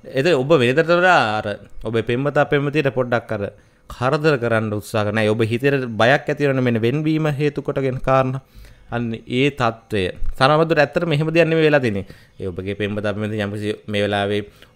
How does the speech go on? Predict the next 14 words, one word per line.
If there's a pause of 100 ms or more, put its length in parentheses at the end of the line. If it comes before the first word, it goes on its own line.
(400)
රැකියාව
හෝ
අධ්‍යාපනය
හෝ
වෙනත්
වෙනත්
කටයුතු
නිසා
කාර්යබහුල
වෙන්න
ඉඩ
තියෙනවා. (280)
එහෙම
නැත්නම්